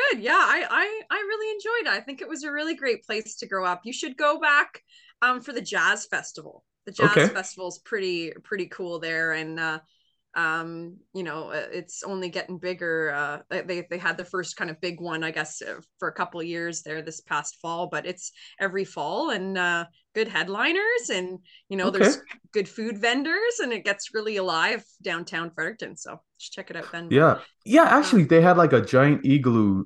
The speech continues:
Speaker 2: um, and there was live music going on there, and I was like, "Whoa, even in the
Speaker 1: Ooh.
Speaker 2: winter, there's, like, some <laughs>
Speaker 1: Awesome.
Speaker 2: stuff going on."
Speaker 1: Yeah. Oh, yeah, oh, yeah. I mean, it's just,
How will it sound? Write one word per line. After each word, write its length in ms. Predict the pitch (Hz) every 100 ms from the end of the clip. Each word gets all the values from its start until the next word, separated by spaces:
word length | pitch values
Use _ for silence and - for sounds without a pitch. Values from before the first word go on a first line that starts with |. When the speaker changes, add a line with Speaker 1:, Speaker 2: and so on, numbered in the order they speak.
| -
Speaker 2:
um, 540 | 104 104 98 92 87
and 120 | 110 110
there 60 |
was 160 | 113 101
live 300 | 104 117 104
music 320 | 110 110 113
going 220 | 110 104 101
on 120 | 98
there, 100 | 101
and 80 | 107
I 40 |
was 120 | 127
like, 180 | 143 143
"Whoa, 280 | 285 233 110
even 260 | 127 175 180
in 100 | 165
the 80 | 139
Speaker 1:
Ooh. 80 |
Speaker 2:
winter, 300 | 151 170 139
there's, 280 | 104 104 98
like, 220 | 110 104 -
some 500 | - 127 123 120 117 - _
<laughs> 240 | _ _ -
Speaker 1:
Awesome. 760 | 180 214 233 - 185 175 165 165
Speaker 2:
stuff 260 | - 165 - -
going 100 | 139
on." 220 | 131 - - - - -
Speaker 1:
Yeah. 220 | 202 254 381 440 165 139 151
Oh, 60 |
yeah, 140 | 220 190
oh, 40 |
yeah. 200 | 190 180
I 140 | 156 185
mean, 180 | 202
it's 380 | 185 - - -
just, 500 | 185 175 - - -